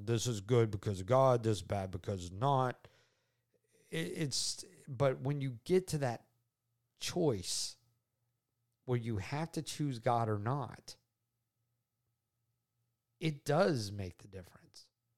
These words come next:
If you don't have the ability to choose God or to not choose God, then you're no better than the angels,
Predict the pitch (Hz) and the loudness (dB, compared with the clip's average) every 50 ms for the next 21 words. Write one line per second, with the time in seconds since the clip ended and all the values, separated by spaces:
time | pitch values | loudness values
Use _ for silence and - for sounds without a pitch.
0 | _ _ _ _ - 139 - - 160 185 202 202 180 170 170 - 117 - - 170 | _ _ _ _ -8 -8 -4 -2 0 0 2 4 2 2 0 0 -6 -2 0 2
1 | 190 196 170 127 120 120 110 107 151 185 196 170 123 117 113 107 104 - - - | 2 2 2 2 2 2 4 6 6 8 8 6 4 2 0 -2 -8 -8 -8 -4
2 | - 196 220 220 156 117 120 113 104 95 101 110 127 - 113 107 95 - 95 98 | -2 0 0 0 0 2 2 2 4 2 2 0 -2 -2 -2 -2 -4 -4 -8 -8
3 | 98 104 123 170 208 202 - - 127 101 87 87 - - 85 - - 107 - - | -4 0 0 0 0 -2 -4 -6 -6 -6 -6 -10 -12 -12 -12 -12 -12 -14 -14 -16
4 | _ _ _ _ _ _ _ _ _ _ _ _ _ _ _ - 143 156 190 214 | _ _ _ _ _ _ _ _ _ _ _ _ _ _ _ -8 -4 0 0 0
5 | 220 226 214 208 170 151 190 202 208 220 208 175 180 170 160 175 - - 160 180 | 2 2 2 2 4 6 6 8 8 6 4 4 2 2 2 0 0 0 0 -2
6 | 202 196 147 113 101 - - - - - - - | -2 -2 -2 -2 -4 -4 -8 -12 -12 -12 -14 -16